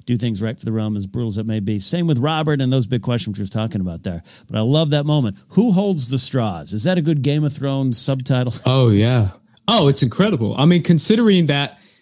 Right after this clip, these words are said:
Speaker 2: all of Game of Thrones is this idea of power and
Speaker 1: Yeah.
Speaker 2: what is power? Is power a position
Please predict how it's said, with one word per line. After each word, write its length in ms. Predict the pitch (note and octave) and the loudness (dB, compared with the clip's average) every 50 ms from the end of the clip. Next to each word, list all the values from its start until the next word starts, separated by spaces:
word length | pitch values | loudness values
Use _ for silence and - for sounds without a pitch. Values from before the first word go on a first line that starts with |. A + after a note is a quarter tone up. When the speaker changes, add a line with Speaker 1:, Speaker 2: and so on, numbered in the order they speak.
| _ _ _ _ _ D3+ C#3+ - | _ _ _ _ _ -14 -4 0
Speaker 2:
all 180 | E3+ G3 G#3+ G3+ | 2 4 4 4
of 80 | D#3 | 4
Game 160 | C3+ E3+ D#3+ D3 | 4 2 2 2
of 80 | A#2+ | 0
Thrones 400 | - C#3 C#3+ C3 C3 A#2+ A2+ - | 2 2 2 4 2 0 0 0
is 140 | C3+ C3 A2+ | 0 0 2
this 180 | - C3 A#2+ - | 2 2 2 2
idea 520 | C#3+ B2+ B2 G#2+ - C3 C3+ D3 C#3+ C3+ | 2 0 0 0 0 0 2 2 2 2
of 340 | B2+ A2 - B2+ A2+ - _ | 0 -2 -4 -6 -8 -8 _
power 540 | - - - B2 B2 B2+ B2+ A2+ G#2+ G#2 G#2+ | -16 -6 -2 0 0 2 2 0 0 -2 -4
and 280 | - - C3 B2+ A#2+ G#2+ | -4 -2 0 2 2 4
Speaker 1:
Yeah. 60 | A2+ | 4
Speaker 2:
what 160 | B2+ D3 D3+ | 4 4 6
is 300 | C#3+ C#3 C3+ C3 A#2+ - | 6 6 6 4 2 0
power? 520 | - - - - E3+ F3 F3 C#3 B2 A#2 | -2 -6 -6 -2 0 0 2 2 2 2
Is 280 | A2 - D3+ D#3+ - - - - | 2 4 4 4 4 2 -2 -4
power 440 | - - - D#3+ D#3+ E3 D#3+ D#3+ D3+ | -8 -4 0 0 2 2 2 0 0
a 120 | D#3 C#3 | 0 -2
position 760 | - - C3+ B2+ A2+ A2 G#2+ C3 D3+ D3+ - - B3 B3+ A#3+ | -2 2 0 2 2 4 4 4 4 2 2 0 0 -2 -2